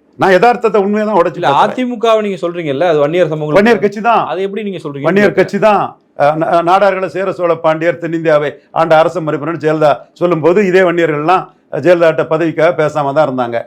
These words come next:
Speaker 1: இப்ப எந்த வன்னியர் அதை பேசுவான்? அவனுக்கு குமட்ட தானே செய்யும்,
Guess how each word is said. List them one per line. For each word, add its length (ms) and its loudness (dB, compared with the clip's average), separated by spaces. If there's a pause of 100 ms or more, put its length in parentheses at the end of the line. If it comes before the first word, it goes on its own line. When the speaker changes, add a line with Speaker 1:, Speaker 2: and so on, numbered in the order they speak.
(140)
Speaker 1:
இப்ப 160 2
எந்த 220 4
வன்னியர் 260 2
அதை 140 0
பேசுவான்? 400 -6 (720)
அவனுக்கு 460 2
குமட்ட 340 0
தானே 200 0
செய்யும், 440 -4